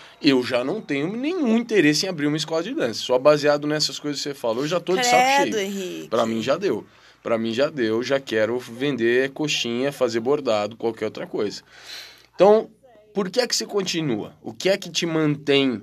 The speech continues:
Speaker 1: motivada até hoje? Primeiro, aquela paixão inicial, ela ainda existe? E segundo, quais outras paixões você descobriu no caminho?
Speaker 2: Então, aí é que entra aquela história que quando a gente t-, pensa, desenha na cabeça uma empresa, a gente pe-, sempre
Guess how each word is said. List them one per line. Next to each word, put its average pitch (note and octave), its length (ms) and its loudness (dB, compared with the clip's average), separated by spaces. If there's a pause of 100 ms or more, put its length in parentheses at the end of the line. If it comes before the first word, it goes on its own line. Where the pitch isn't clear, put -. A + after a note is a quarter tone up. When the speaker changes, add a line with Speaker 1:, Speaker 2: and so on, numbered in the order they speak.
Speaker 1:
motivada G#2+ 960 -2
até A2+ 320 -2
hoje? A#2 480 0 (160)
Primeiro, D3+ 500 4 (360)
aquela C#3 340 2
paixão C#3+ 560 0
inicial, A#2 560 0
ela G2+ 160 -4
ainda G#2+ 280 -6
existe? G2+ 840 -8
E - 60 -10
segundo, B2 500 -2
quais D3 440 2
outras C#3+ 460 -2
paixões A#2 600 -4
você A#2 300 -6
descobriu G2+ 500 -8
no G2 140 -10
caminho? F2+ 360 -12 (420)
Speaker 2:
Então, C#4 380 4
aí A#3 340 2
é D4+ 80 -4
que D4+ 120 -6
entra C#4 300 -6
aquela B3 240 -4
história G#3+ 500 4
que - 160 -18
quando G#3 200 -8
a - 20 -8
gente - 280 -4
t-, - 280 -10 (320)
pensa, G#3+ 380 0
desenha F#3 480 -2
na F#3 80 -2
cabeça F3+ 380 -2
uma F3 100 -6
empresa, F3+ 480 0
a A3 40 -2
gente G3+ 240 -8
pe-, G#3+ 280 -4
sempre A3 360 -8